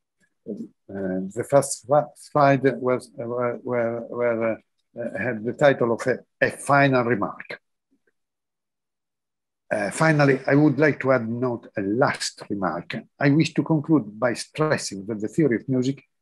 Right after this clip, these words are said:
has doubtlessly become extremely complex and perhaps under particular aspect almost insuperable for a part of interested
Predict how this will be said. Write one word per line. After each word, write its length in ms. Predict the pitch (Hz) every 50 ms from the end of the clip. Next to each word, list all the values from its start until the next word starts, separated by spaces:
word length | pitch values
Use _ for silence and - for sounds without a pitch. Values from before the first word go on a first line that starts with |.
| _ _ -
has 120 | 127 110 -
doubtlessly 840 | 113 113 156 147 151 - - 107 - - - - 113 113 104 104 - _ _ _ _ _ _ -
become 520 | 123 110 - - 143 139 127 127 127 - - _ -
extremely 520 | - - - - - 156 156 151 139 120
complex 680 | - - 113 92 82 80 90 87 82 - - - - _ _ _ _ _ _ -
and 240 | - 117 113 95 -
perhaps 460 | - 120 123 113 - - - - - _ -
under 200 | 113 107 101 104
particular 640 | 104 - - - - 131 113 110 104 101 110 113 110
aspect 380 | 92 - - 127 123 - _ _ _ _ _ _ -
almost 560 | 135 131 131 127 127 123 123 123 120 - _ _ _ _ -
insuperable 840 | 117 113 110 - - 151 147 - 135 117 104 92 92 90 87 - _ _ _ _ _ _ _ -
for 140 | - 120 113
a 100 | - -
part 320 | - 139 131 127 131 -
of 140 | 120 - 139
interested 600 | 127 113 - 117 120 117 139 - - - 110